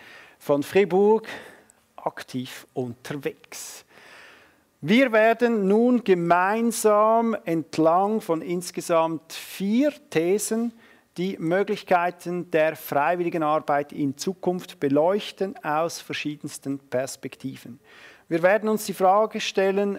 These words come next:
wie sieht die Freiwilligenarbeit der Zukunft aus? Und vor allem, was können wir aus der Politik, als Städte und Gemeinden, aber auch als Unternehmen s-, für die,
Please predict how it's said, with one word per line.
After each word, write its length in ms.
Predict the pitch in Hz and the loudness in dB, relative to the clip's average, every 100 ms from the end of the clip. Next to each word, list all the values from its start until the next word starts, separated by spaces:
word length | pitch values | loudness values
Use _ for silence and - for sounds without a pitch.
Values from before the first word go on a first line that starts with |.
| - | -10
wie 400 | 143 135 139 220 | -12 -10 -4 -2
sieht 480 | - 202 202 - - | -2 -4 -6 -10 -14
die 100 | 170 | -12
Freiwilligenarbeit 1160 | - 170 175 175 170 165 165 160 151 156 - - | -2 0 0 -2 -2 0 0 0 -2 -4 -6 -8
der 180 | 143 - | -8 -6
Zukunft 640 | 160 143 - 135 - - - | -10 -10 -10 -12 -12 -14 -4
aus? 520 | 151 220 247 - - _ _ _ _ | 0 0 -2 -10 -14 _ _ _ _
Und 180 | 160 160 | -2 -2
vor 200 | - 151 | -2 2
allem, 360 | 156 196 214 160 | 2 2 0 -2
was 220 | 156 - | -4 -2
können 480 | 175 156 143 131 127 | -2 0 0 -2 -2
wir 360 | 165 175 240 277 - - | 0 2 0 -2 -14 -12
aus 320 | 160 147 147 | -6 -6 -6
der 100 | - | -10
Politik, 720 | - 135 135 - 220 262 - - - - - - - | -8 -6 -6 -2 -2 -2 -8 -20 -20 -20 -20 -20 -8
als 240 | - 143 - | -2 -2 -2
Städte 760 | - - 175 208 - 196 190 - | -2 2 2 2 0 0 0 -6
und 460 | 156 151 151 - - | -2 0 -2 -6 -6
Gemeinden, 720 | 143 143 147 180 196 220 240 - - - - | -2 0 0 -2 -2 -2 -2 -8 -20 -20 -4
aber 480 | 151 170 190 185 180 | 2 4 4 2 2
auch 160 | 180 | -2
als 160 | 175 - | -6 -6
Unternehmen 920 | 180 160 - 151 160 175 185 220 269 262 - _ | -2 -4 -2 0 2 2 2 0 -2 -4 -18 _
s-, 260 | - - - _ _ | -14 -12 -12 _ _
für 360 | - 185 190 220 - - | -10 -4 0 0 -4 -20
die, 140 | - | -18